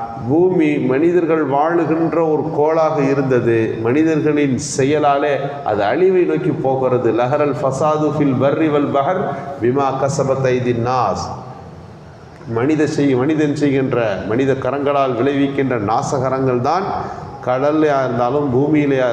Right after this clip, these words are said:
தரைப்பகுதியா இருந்தாலும் நாசம் விளைகிறது என்று திருக்குர்ஆன் பதிவு செய்கிறது. எனவே நாம் வாழுகின்ற இந்த பூமியை பாதுகாப்பதற்கும்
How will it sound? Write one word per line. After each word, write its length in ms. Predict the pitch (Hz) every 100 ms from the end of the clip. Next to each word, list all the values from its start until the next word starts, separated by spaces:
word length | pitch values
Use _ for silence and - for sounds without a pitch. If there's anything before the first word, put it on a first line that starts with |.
| -
தரைப்பகுதியா 640 | 120 135 151 135 135 131 123
இருந்தாலும் 500 | 113 107 117 127 123
நாசம் 520 | 110 135 165 165 160
விளைகிறது 640 | 143 139 131 131 123 127 113
என்று 200 | 127 143
திருக்குர்ஆன் 520 | 135 135 135 123 120 113 104 - - - - - -
பதிவு 280 | 139 151 135
செய்கிறது. 640 | 127 123 123 110 117 104 - - - - - - - - -
எனவே 440 | 117 131 135 123 110 - - -
நாம் 220 | 127 113
வாழுகின்ற 520 | 117 135 127 123 110
இந்த 180 | 101 95
பூமியை 480 | 95 123 120 110 -
பாதுகாப்பதற்கும் 920 | 104 107 107 107 107 98 98 101 123